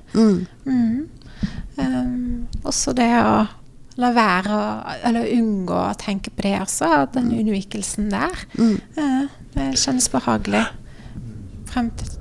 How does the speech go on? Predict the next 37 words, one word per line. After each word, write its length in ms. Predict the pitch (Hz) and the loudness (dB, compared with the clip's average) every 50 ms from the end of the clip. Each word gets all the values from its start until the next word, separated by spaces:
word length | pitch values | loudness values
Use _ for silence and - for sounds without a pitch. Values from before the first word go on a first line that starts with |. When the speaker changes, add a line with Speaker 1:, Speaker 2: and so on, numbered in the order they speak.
| - - | -8 -6
Speaker 2:
til 160 | 240 220 208 | -2 0 0
at 140 | 208 - - | 0 2 4
konsekvensene 760 | - 226 202 - - - 233 214 202 208 - - - 202 190 | 4 6 6 4 2 2 4 4 4 4 2 2 2 2 4
blir 120 | 190 190 185 | 4 4 2
for 160 | - - 196 | 2 0 2
mange, 340 | 196 190 190 185 180 175 175 | 2 2 2 2 0 0 -2
og, 380 | 175 180 185 180 185 190 190 180 - - - - - - - - - | -2 -2 -2 -2 -2 -2 -2 -6 -10 -14 -20 -20 -20 -20 -20 -14 -6
ja. 180 | - - 156 - - - - - - - - - - - - | -2 -2 -2 -2 -4 -8 -16 -18 -20 -20 -20 -20 -8 -4 0
Speaker 1:
Ja. 120 | 190 226 262 - - | 0 0 0 -4 -8
Speaker 2:
Brukte 220 | - - 196 - - | -8 -8 -6 -4 -2
jeg 100 | 226 208 | 0 0
det 100 | 202 196 | 2 2
ordet 260 | - 196 185 185 190 | 2 0 0 0 0
igjen? 240 | 160 - - 175 196 - - - - - - - - - | -2 -2 -2 -4 -6 -8 -12 -18 -20 -20 -20 -4 2 6
Speaker 1:
Jo, 160 | 247 302 320 | 6 8 8
jo, 260 | 320 320 330 330 311 | 6 6 4 2 0
men, 280 | 269 247 220 226 254 247 | -2 0 2 4 4 6
Speaker 2:
Ja. 180 | 240 240 254 | 4 4 2
Speaker 1:
ja. 220 | - 214 247 262 247 - - - 277 269 | 2 2 2 0 -2 -4 -2 0 4 6
Speaker 2:
Ja. 260 | 269 254 247 262 262 - - - - - - - - - - - - - - - - - | 6 6 6 4 4 0 -4 -8 -8 -8 -10 -12 -16 -12 -8 -8 -8 -8 -10 -12 -8 -2
Speaker 1:
De, 380 | 185 240 214 - 180 269 262 185 | 2 2 2 4 4 4 4 6
nei, 360 | 262 285 285 294 302 214 - 269 | 6 6 6 6 6 4 4 6
nei, 180 | 269 277 285 277 226 220 | 6 8 6 6 6 6
jeg 400 | 208 214 214 254 302 330 320 302 269 | 6 6 6 6 4 2 2 2 2
elsker 400 | 262 190 - - - - 160 151 | 2 2 2 0 0 2 4 6
det 140 | 151 151 151 | 6 6 6
ordet, 180 | 170 202 226 208 | 6 6 6 6
det 120 | 196 190 | 6 6
er 40 | 185 | 6
det 280 | 175 170 160 160 156 143 | 6 4 4 4 4 2
vi 60 | 156 | 2
blir 120 | 170 175 | 0 0
friske 320 | - 185 196 - - - 180 | 2 2 2 2 2 2 2
av. 220 | 196 208 190 196 | 2 2 2 2
Men, 180 | 196 208 202 220 | 2 4 4 6
eh, 480 | 214 226 220 214 220 214 214 214 196 185 | 6 6 8 8 8 8 6 6 4 2
men 340 | 208 220 214 214 208 214 | 2 4 6 6 6 6